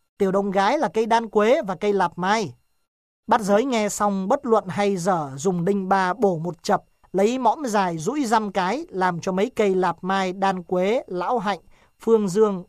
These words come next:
đổ lăn kênh trên mặt đất. Quả nhiên thấy máu tươi đầm đìa nơi gốc. Tam Tạng bước tới ngăn lại nói: "Ngộ Năng,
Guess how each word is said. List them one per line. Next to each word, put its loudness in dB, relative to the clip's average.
đổ 0
lăn 0
kênh 0
trên -2
mặt -6
đất. 0
Quả 6
nhiên 0
thấy -2
máu -2
tươi 4
đầm -2
đìa 0
nơi -2
gốc. 0
Tam 0
Tạng 0
bước -2
tới 2
ngăn -2
lại 0
nói: -4
"Ngộ 0
Năng, -2